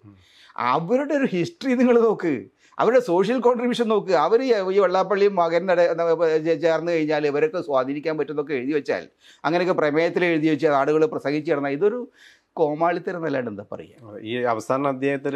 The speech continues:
Speaker 1: ശരിക്കും അതാണ് ചർച്ച. One step forward, two
Speaker 2: അതെ,
Speaker 1: steps
Speaker 2: two
Speaker 1: back
Speaker 2: steps
Speaker 1: എന്നുള്ളതിൽ
Speaker 2: backward.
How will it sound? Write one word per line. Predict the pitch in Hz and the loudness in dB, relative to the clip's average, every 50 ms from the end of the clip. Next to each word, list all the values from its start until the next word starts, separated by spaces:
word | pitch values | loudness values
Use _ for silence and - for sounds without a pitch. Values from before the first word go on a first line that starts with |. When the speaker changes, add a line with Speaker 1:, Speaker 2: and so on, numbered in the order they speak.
| 143 139 | -6 -8
Speaker 1:
ശരിക്കും | 139 127 131 139 139 143 123 | -8 -10 -10 -6 -4 -4 -2
അതാണ് | 123 127 131 131 123 - | -2 -2 -2 -4 -2 -2
ചർച്ച. | 123 113 - 120 107 104 | -4 -4 -4 -4 -4 -2
One | 110 110 - | -2 -4 -6
step | - - 127 120 - _ - | -6 -6 -6 -6 -6 _ -2
forward, | 117 117 117 117 120 120 123 117 - | -2 -2 0 -2 -2 -2 -4 -6 -8
two | 120 120 110 123 | -10 -6 -2 -2
Speaker 2:
അതെ, | 117 117 110 | -2 -2 -4
Speaker 1:
steps | 98 - - | -6 -8 -6
Speaker 2:
two | 127 120 | -4 -4
Speaker 1:
back | 113 - | -2 0
Speaker 2:
steps | 160 | -2
Speaker 1:
എന്നുള്ളതിൽ | 120 117 113 113 117 107 104 110 | -2 -2 -2 -2 -2 -2 -2 -4
Speaker 2:
backward. | 101 95 - | -6 -8 -10